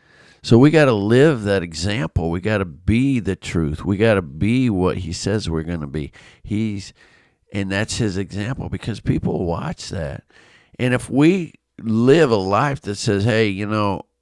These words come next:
I know Jesus, but hey, I can't do this because I don't know that I'll be taken care of," then what kind of Jesus are we saying we know?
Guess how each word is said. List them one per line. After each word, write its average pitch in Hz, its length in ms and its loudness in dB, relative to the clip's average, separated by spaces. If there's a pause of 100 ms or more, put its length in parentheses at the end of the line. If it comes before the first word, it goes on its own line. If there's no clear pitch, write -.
(1200)
I 120 120 -2
know 110 260 -2
Jesus, 90 520 -4
but 87 240 -2
hey, 90 200 -4 (180)
I 92 180 -2
can't 95 520 -8 (340)
do 87 340 -2
this 76 300 -8
because 71 880 -12 (720)
I 82 120 -6
don't 71 400 -8
know 80 500 -2
that 65 240 -8 (120)
I'll 71 120 -8
be 73 160 -8
taken 71 420 -8
care - 280 -8
of," 78 300 -8 (140)
then 90 420 -8 (160)
what 98 200 -6
kind 117 200 -6
of 113 120 -10
Jesus 107 420 -12
are 90 160 -8
we 90 120 -10
saying 90 420 -12
we - 140 -14
know? 80 560 -18